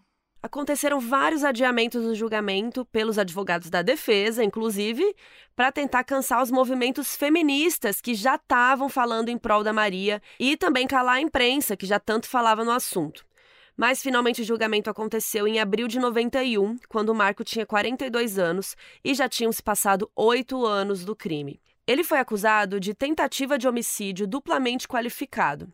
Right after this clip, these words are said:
motivo torpe e impossibilidade de defesa da vítima, que tava dormindo. Ficou claro durante o julgamento que não houve assalto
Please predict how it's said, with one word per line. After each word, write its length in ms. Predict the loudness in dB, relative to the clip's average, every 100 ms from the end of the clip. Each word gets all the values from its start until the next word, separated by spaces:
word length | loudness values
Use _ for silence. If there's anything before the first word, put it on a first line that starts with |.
| _ -2
motivo 440 | -2 0 -2 -4
torpe 560 | 0 0 0 -2 -6 -8 -20 -4
e 120 | 0
impossibilidade 880 | 2 2 0 -4 -4 0 2 2 -2
de 80 | -4
defesa 400 | -4 -2 -4 0
da 140 | -2
vítima, 500 | -2 -6 -6 -8 -10 -12
que 80 | -4
tava 200 | -2 -2
dormindo. 480 | -2 -2 -2 -6 -12 _ _ _ _ _ _ _
Ficou 280 | -10 -2 0
claro 280 | 2 2 2
durante 340 | 2 2 0
o 40 | -2
julgamento 580 | 0 0 2 0 0
que 140 | -4 -2
não 180 | 0 4
houve 380 | 6 4 0 -2
assalto 580 | -2 0 2 2 0